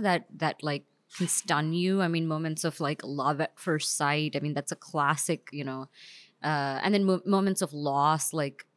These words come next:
often towards the end of the movies. Um, and this is not a movie that has those kinds of intense moments. Um, it is really, like,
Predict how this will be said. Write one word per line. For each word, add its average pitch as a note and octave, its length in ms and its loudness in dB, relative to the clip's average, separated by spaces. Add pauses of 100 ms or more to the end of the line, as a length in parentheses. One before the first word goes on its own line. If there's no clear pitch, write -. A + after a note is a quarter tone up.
(280)
often D#3+ 320 0
towards D#3 300 -2
the C#3+ 140 -2
end C#3 180 -2
of C3+ 80 -6
the C#3+ 80 -6
movies. C#3+ 580 -4 (560)
Um, D#3 580 2 (340)
and G3+ 200 2
this B3 280 0
is A3+ 180 -4
not F#3+ 540 0 (800)
a F#3 80 0
movie F3 320 2
that D#3+ 220 0
has D3+ 800 0 (320)
those F3 520 2
kinds F3 300 2
of E3 100 0
intense D#3 640 -2
moments. E3 680 -4 (120)
Um, D#3+ 440 2 (100)
it A3+ 140 2
is C4+ 180 0
really, A3 260 0
like, G3 300 -2